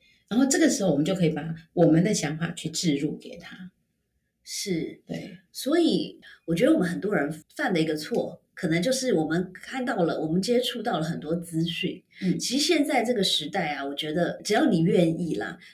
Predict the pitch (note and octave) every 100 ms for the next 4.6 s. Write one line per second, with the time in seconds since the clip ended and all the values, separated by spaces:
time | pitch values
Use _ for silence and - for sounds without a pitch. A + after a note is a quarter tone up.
0 | _ E3+ D#4+ G#3 E3 D#3 F3 F3 - D#3+
1 | D#3 D3+ - D#3 - E3+ - F#3 - E3
2 | - - - A3+ - - G#3+ A3 A#3 E3
3 | E3 F#3 - - D#3 C3+ C#3+ - - _
4 | A3+ - E3+ F3 D#3+ F3+